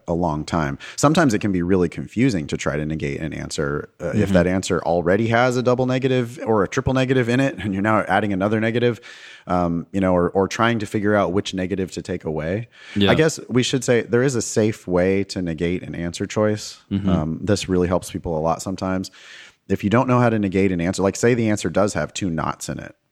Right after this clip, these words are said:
Speaker 2: Mm-hmm.
Speaker 1: and you're trying to negate it and you don't know which one to take out, it can be really helpful to just put the words, "It is not true that," in front of the answer choice.
Speaker 2: Mm-hmm.
Speaker 1: So you're, you're looking at B, you think, "Oh, you know what? This might have to be true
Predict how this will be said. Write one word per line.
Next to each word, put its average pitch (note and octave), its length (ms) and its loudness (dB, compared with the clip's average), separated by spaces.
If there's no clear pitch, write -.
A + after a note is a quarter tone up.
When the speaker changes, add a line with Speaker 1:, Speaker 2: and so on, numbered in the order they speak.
Speaker 2:
Mm-hmm. G2 180 -2
Speaker 1:
and F#2 100 0
you're E2+ 80 -4
trying F#2+ 260 4
to F2 120 -4
negate D#2+ 280 -2
it E2 60 -2
and - 80 -10
you D#2+ 80 -6
don't F2+ 140 -2
know E2 60 0
which F2 200 0
one E2+ 80 -2
to D2+ 80 -4
take D2 240 -6
out, E2 260 -2
it G2+ 60 -2
can B2 100 0
be A#2 100 4
really C#3+ 220 4
helpful G#2+ 320 -2
to F#2 40 -2
just F2+ 220 -4
put - 140 -6
the G2+ 80 -4
words, F#2 420 0
"It A#2 260 -2
is G#2+ 280 0
not F#2 320 -4
true G#2+ 320 0
that," D2+ 440 0
in F#2+ 160 -4
front G2 280 0
of E2 100 -4
the D2+ 160 -8
answer D#2+ 240 -4
choice. - 500 -12
Speaker 2:
Mm-hmm. F#2+ 240 0
Speaker 1:
So F2+ 120 -4
you're, E2+ 240 -2
you're F2+ 140 0
looking G#2 240 0
at D#2 100 -6
B, G2 140 2
you F2 160 2
think, E2+ 240 -4
"Oh, A2+ 140 4
you A#2 100 0
know B2+ 80 0
what? C3 160 -2
This B2+ 160 -6
might D#3+ 160 0
have G#2 220 -2
to - 80 -10
be F2+ 120 -6
true E2+ 520 -2